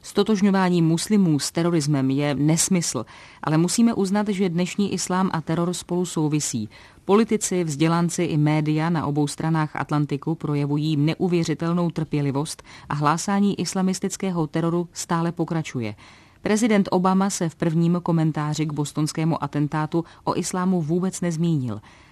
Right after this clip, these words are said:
Tento týden britský premiér David Cameron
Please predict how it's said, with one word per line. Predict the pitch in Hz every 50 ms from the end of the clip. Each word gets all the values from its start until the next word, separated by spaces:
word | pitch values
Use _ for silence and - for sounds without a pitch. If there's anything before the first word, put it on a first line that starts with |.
| - _
Tento | - 196 214 202 233
týden | 220 214 214 196 202 196 196 208 196
britský | 175 160 156 143 - - 160 165
premiér | 151 - 160 151 151 151 151 156 156 165
David | 156 156 143 139 147 -
Cameron | - - 156 156 151 151 147 151 160 156